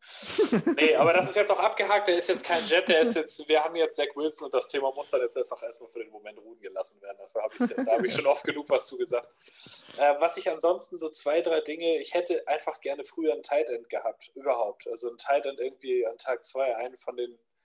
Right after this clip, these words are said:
Speaker 2: Second-Tier-Options wie ein Hunter Long meinetwegen, der ja in Runde drei gedraftet wurde. Weil ich persönlich finde, Tight End ist ein großer Need bei uns. Erstmal war Chris Herndon wirklich scheiße letztes Jahr.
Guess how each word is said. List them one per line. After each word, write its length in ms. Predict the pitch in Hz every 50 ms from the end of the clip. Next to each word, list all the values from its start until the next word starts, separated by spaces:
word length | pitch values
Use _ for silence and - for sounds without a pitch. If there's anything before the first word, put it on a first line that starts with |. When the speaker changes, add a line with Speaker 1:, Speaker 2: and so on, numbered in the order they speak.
| _ _
Speaker 2:
Second-Tier-Options 1120 | - - 160 151 156 156 - - - - 131 127 123 110 113 117 - - - 123 113 - -
wie 120 | 117 117 117
ein 160 | 117 113 127
Hunter 240 | 147 143 - 123 113
Long 260 | 113 120 135 147 139
meinetwegen, 560 | 123 120 120 117 107 _ - 117 113 113 110
der 120 | 113 107
ja 100 | 107 107
in 80 | 107 110
Runde 240 | - 117 113 117 113
drei 260 | - 107 107 113 117
gedraftet 520 | 113 117 - 113 107 104 - - 110 _
wurde. 260 | - 110 107 104 104 _ - - - - _ _ _ -
Weil 120 | 117 120
ich 100 | 127 -
persönlich 400 | - 147 127 139 139 139 131 -
finde, 220 | - 147 135 135 131
Tight 240 | - 135 135 139 139
End 100 | 135 135
ist 160 | 131 - -
ein 40 | -
großer 340 | - 139 143 - - 127
Need 200 | 127 147 170 _
bei 160 | - 110 104 101
uns. 200 | 107 - - -
Erstmal 360 | 117 127 127 - 139 131 127
war 120 | 131 120
Chris 340 | - - - 139 135 - -
Herndon 280 | 135 131 131 131 131 -
wirklich 280 | 208 - - 196 190 -
scheiße 360 | - 147 160 180 - - -
letztes 360 | 110 113 - - - - -
Jahr. 240 | 120 107 110 127